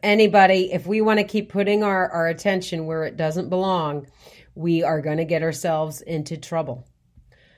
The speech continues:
uh, further trouble. And you, you, you, you can't get, um, again, I keep telling people you can't get caught with your <laughs> pants down.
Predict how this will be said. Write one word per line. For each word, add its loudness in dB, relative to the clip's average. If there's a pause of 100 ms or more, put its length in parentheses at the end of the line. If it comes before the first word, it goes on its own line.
(140)
uh, 2
further 0
trouble. 6
And 2
you, -2
you, -4
you, -4
you -4
can't 0
get, -2 (100)
um, -6 (1300)
again, -2 (120)
I -16
keep -8
telling 0
people 0
you 0
can't -2
get -2
caught -2
with -6
your -10
<laughs> -18
pants -2
down. -12